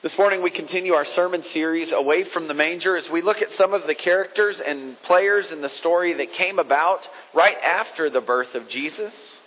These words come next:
Last Sunday we talked a little bit about King Herod and looked at him and saw about how he pointed the eyes of the world to Jesus and how he directed the Magi to the one who had been born.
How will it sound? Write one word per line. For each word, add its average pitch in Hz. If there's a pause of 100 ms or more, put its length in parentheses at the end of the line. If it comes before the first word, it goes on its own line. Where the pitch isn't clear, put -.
(560)
Last 175
Sunday 175
we 160
talked 170
a -
little 170
bit 156
about 139
King 165
Herod 160
and 147
looked 190
at 117
him 175
and 143
saw 180 (260)
about 180 (100)
how 214
he 226
pointed 180 (760)
the 135
eyes 120 (340)
of 120
the 127
world 139
to 127
Jesus 123
and 117
how 139
he 135
directed 123
the 113
Magi 131 (1500)
to 143
the 120
one 127 (960)
who 131
had 117
been 123
born. 101